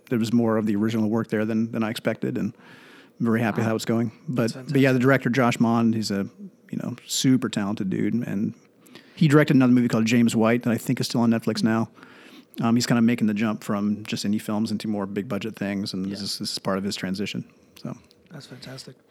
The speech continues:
Speaker 2: How much, um, so you said that you've read the screenplay and things.
Speaker 1: Mm-hmm.
Speaker 2: Did they consult you at all? Um, get your opinion, ask you, like, "Hey,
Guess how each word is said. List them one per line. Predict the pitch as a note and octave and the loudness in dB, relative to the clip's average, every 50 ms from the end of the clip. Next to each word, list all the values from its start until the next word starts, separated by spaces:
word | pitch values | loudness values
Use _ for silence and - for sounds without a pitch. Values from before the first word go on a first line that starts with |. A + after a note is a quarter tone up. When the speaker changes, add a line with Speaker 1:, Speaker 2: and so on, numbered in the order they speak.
| - | -12
Speaker 2:
How | - C#4 D4+ | -8 -6 -6
much, | E4+ F4 F4+ F#4 F4 E4 C#4 - - - - - | -4 -4 -4 -4 -4 -4 -6 -6 -8 -10 -8 -6
um, | A3+ A3 G#3+ G#3+ G#3 | -4 -2 -2 -2 -2
so | G3+ - C4+ | -2 0 0
you | B3+ B3+ | 0 0
said | A3+ - B3+ A3+ | 0 0 0 0
that | G#3+ G#3+ | 0 -2
you've | F#3+ F3 G3 G3 F3+ F3+ F#3+ - - | -2 0 -2 -2 -2 -4 -8 -8 -4
read | F#3+ F#3 E3+ | -4 -2 -2
the | F3+ F3 | -2 -4
screenplay | - - - F#3 F3+ F3 E3+ E3 - F#3 E3+ E3 E3 | -6 -6 -4 -2 -2 -2 -2 -4 -4 -4 -4 -4 -4
and | E3+ E3+ | -2 2
things. | G3+ B3 B3+ | 4 4 4
Speaker 1:
Mm-hmm. | D3+ | 4
Speaker 2:
Did | A3 G#3 | 4 2
they | B3+ C#4 C#4 | 0 -2 -2
consult | - - B3+ A3+ G#3 - - F#3+ F#3 G3 - - | -2 -2 -2 -2 -2 -2 -4 -4 -2 -2 -4 -2
you | A3+ A3+ G#3+ G3+ | -2 -2 -2 0
at | G3+ G3+ | 0 0
all? | G3 G3 F#3+ F#3+ F#3+ F#3+ F#3+ - - - - - - - _ _ _ _ _ _ _ _ _ _ _ | 0 0 0 -2 -2 -4 -6 -8 -14 -20 -20 -20 -20 -20 _ _ _ _ _ _ _ _ _ _ _
Um, | - F#3 F3+ F3 F3 F3 E3+ F#3 - | -2 0 0 0 0 -2 -4 -4 0
get | - G#3+ G#3+ A3 | 0 0 2 2
your | A#3+ G#3+ | 2 0
opinion, | G3 - - G#3 G#3 G3+ G3+ G3 G3 F#3+ F#3+ F#3+ F#3+ G3 | 0 0 0 0 2 2 4 2 2 2 2 2 0 0
ask | - G3 G3 F#3+ F#3+ - - | 0 0 -2 -2 -4 -6 -6
you, | G#3 G#3 G3 | -4 -2 -2
like, | G3+ F#3+ F#3 F3+ E3+ | 0 0 0 -2 -4
"Hey, | - - G#3 G3 F#3 F3 E3 | -4 -4 -2 -2 0 0 0